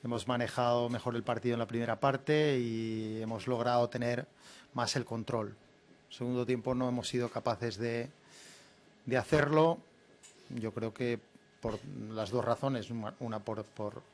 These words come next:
por la presión, el empuje del Sabadell, por otro lado,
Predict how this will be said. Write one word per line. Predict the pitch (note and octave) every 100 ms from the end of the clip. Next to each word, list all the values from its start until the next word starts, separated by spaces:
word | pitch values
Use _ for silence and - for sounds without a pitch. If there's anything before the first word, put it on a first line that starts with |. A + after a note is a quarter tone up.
| - - - -
por | A2
la | A2
presión, | - A2 C3+ B2
el | A#2+
empuje | A#2 A#2 -
del | A#2+ A#2+
Sabadell, | B2 B2+ C3 C#3+ C#3+ C3+ - - - -
por | A#2
otro | - A#2
lado, | A#2 A#2 B2 C3